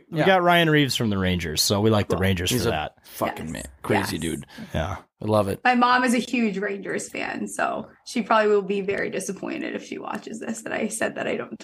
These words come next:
Speaker 3: talk puck.
Speaker 2: Yeah.
Speaker 1: Eh, you know what? That's a,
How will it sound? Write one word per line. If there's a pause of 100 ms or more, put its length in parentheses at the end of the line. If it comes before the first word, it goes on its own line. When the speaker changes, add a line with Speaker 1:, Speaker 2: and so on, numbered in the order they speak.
Speaker 3:
talk
puck. (380)
Speaker 2:
Yeah.
Speaker 1:
Eh,
you
know
what?
That's
a,